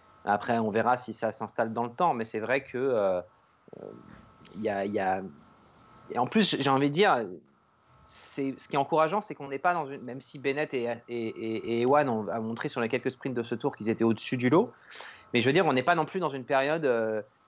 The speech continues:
euh, Kittel, Cavendish, euh, Petaki, où il y a un mec qui, en, qui, si ça va au sprint, c'est quatre-vingt-dix pour cent sûr que c'est lui, quoi.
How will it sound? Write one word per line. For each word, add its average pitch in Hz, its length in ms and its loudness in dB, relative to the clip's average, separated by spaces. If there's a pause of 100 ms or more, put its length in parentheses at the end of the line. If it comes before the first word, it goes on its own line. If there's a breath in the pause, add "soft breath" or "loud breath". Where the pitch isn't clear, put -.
euh, 110 140 -6
Kittel, 143 500 2
Cavendish, 139 840 -4
euh, 113 260 6
Petaki, 147 760 -2
où 117 140 -2
il 117 60 -4
y 120 40 0
a 127 60 2
un 135 80 0
mec 156 220 -4
qui, - 80 -4
en, 113 200 2
qui, 117 200 -8
si - 320 -16
ça 147 120 2
va 131 100 6
au 135 60 4
sprint, 156 280 -4
c'est 117 260 -6 (100)
quatre-vingt-dix 143 380 0
pour - 160 -10
cent 139 140 -4
sûr - 220 -6
que 147 100 -2
c'est 143 140 -2
lui, 147 140 2
quoi. - 220 -2